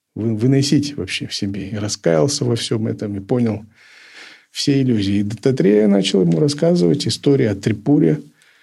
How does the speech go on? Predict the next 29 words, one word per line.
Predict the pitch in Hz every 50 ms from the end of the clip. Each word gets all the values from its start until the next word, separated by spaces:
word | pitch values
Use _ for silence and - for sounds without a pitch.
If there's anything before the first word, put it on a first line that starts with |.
| _ _ _ _ _ _ _ _ _ _ _ _ _ _
чтобы | - - - - 151 147 143 143
вдохновить | 139 127 139 143 143 147 143 135 143 156 151 147 -
его | 165 151 147
и | 147
показать, | 143 147 143 - 131 123 127 147 147 143 135 131
что | - - - - - 131 120 117
за | 104 98 131
всей | 123 - - - - 165 156 147
его | 127 117 123 120 120 117 110 104
борьбой | 98 117 120 117 123 131 143 147 151 151 151 143 143 147 147 - _ _ _ _
с | - - -
кшатриями | - - - 139 - - - 76 78 82 78 76 76 82 80
стоят | - - - - 113 107 107 110 104 107 -
тонкие | - 160 151 143 139 - - 127 123
энергии | 127 135 143 135 120 101 101 101
богов, | 101 98 110 113 107 120 131 131 110 -
тонкая | - - 170 170 160 147 - - 113 104 101
борьба. | 98 113 107 101 98 101 90 90 - - _
Это | - 117 - -
выражение | 127 123 135 139 139 131 131 160 160 156 147 143 127
борьбы | 113 127 123 123 117 120 127
ума, | 127 123 127 135 156 165 151 131 101 104
борьбы | 107 107 120 113 104 101 113 294
индри, | - - 175 175 147 131 101 101 101
борьбы | 98 104 117 117 113 117 135
ахамкары | 143 - 123 - - 165 190 185 - - 131 120
и |
борьбы | 107 110 120 120 123 139 151
осознавания. | 135 123 - - 117 113 123 135 143 131 120 104 98 95 95 95